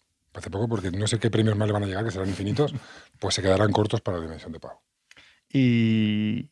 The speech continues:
Speaker 2: yo creo que Laia es otro personaje que a todos los que hemos seguido muchos años el baloncesto español nos hace muchísima ilusión que esté, ¿no? Yo creo que la trascendencia, igual que en su momento Amaya el primer año, o sea, hay,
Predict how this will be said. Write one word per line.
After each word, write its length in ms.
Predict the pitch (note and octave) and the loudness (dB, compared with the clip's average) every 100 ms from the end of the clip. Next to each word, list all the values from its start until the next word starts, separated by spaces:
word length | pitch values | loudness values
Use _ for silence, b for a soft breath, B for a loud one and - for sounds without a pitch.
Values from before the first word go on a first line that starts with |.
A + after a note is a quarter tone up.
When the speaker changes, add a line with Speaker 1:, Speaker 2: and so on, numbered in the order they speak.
| _ - | _ 4
Speaker 2:
yo 100 | B2 | 8
creo 140 | B2+ | 8
que 100 | B2 | 10
Laia 220 | A#2 A#2 | 10 8
es 80 | A#2+ | 8
otro 160 | A2+ G#2+ | 4 2
personaje 540 | A2 - G#2+ G#2+ A#2 | 0 2 0 4 4
que 460 | A2+ G#2+ G#2+ G#2 G#2 | 6 4 4 4 4
a 100 | G#2+ | 4
todos 160 | - A2+ | 6 6
los 120 | A2 | 6
que 100 | A2+ | 2
hemos 220 | G#2+ A2+ | 2 4
seguido 200 | A#2+ A2+ | 4 4
muchos 220 | A2 A2+ | 4 4
años 180 | A#2 G#2+ | 4 4
el 60 | A2 | 4
baloncesto 420 | G#2 G#2 A2+ - | 2 0 -2 -2
español 500 | - A2+ G#2+ G#2+ G#2+ | 2 4 4 4 4
nos 180 | G#2+ A#2+ | 4 4
hace 500 | A2 - G#2+ G#2+ A2 b b b b | 2 4 4 4 0 b b b b
muchísima 520 | B2 A#2 B2+ A2+ A#2 A2+ | 2 6 6 8 8 8
ilusión 380 | G#2+ - A2 | 4 2 0
que 100 | G2 | 0
esté, 260 | - - G#2+ | -4 -2 -2
¿no? 120 | A2 | 0
Yo 140 | A#2+ G#2+ | -2 0
creo 140 | A2+ | 2
que 80 | A2+ | 2
la 100 | G#2+ | 0
trascendencia, 720 | A2 A2 A2+ G#2 A2 - A2 | 0 0 0 0 -2 2 4
igual 180 | A2+ A#2 | 6 4
que 80 | B2+ | 2
en 60 | |
su 100 | - | 0
momento 340 | A2+ A2 G#2+ A2 | 0 0 0 0
Amaya 300 | A2+ A2+ G#2+ | 2 4 2
el 80 | |
primer 300 | A2 A2 G#2+ | 0 -2 2
año, 240 | A2+ A2+ A2 | 2 2 0
o 20 | |
sea, 140 | A2+ A2 | -2 -2
hay, 180 | G#2+ | -2